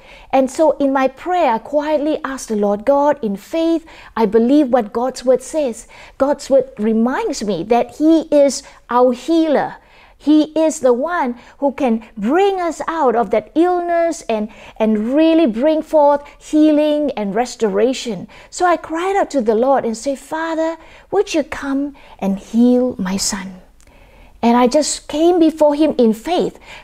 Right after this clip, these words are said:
trusting in his word. And you know what, friends? God communicated with me in a small, still voice that he would heal my son. And true enough,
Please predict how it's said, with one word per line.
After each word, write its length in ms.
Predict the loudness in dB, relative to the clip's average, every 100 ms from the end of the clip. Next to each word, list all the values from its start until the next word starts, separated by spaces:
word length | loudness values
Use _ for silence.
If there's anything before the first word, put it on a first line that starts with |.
| -10
trusting 640 | -2 0 0 0 -2 0 0
in 120 | 0
his 240 | 0 -2
word. 380 | 0 0 -2 -8 -18 -18 -2
And 180 | 2
you 60 | 2
know 100 | 2
what, 220 | 0 -2
friends? 640 | -4 -6 -6 -8 -14 -16 _ _ -20 _ -2
God 600 | 0 2 0 -2 -4 -10 _ _
communicated 920 | 0 2 4 2 0 -4 -4 -4 -6
with 260 | -8 -10 -8
me 280 | -12 -12 -18 -20 -20 -4
in 140 | 0
a 80 | 0
small, 600 | 0 4 6 6 4 2
still 380 | -2 -2 0 2
voice 600 | 0 -6 -8 -12 -16 -18 _ _ _
that 280 | -2 -2 -2
he 440 | 2 2 0 -4 -8
would 280 | -2 -2
heal 600 | -2 -6 -4 -4 -6 -10 -16 _
my 160 | -14 -12
son. 460 | -12 -14 -14 -16 -20 _ _ -20 -20 -20 -18 -6
And 160 | -6
true 240 | -2 0 2
enough, 440 | 2 0 0 -4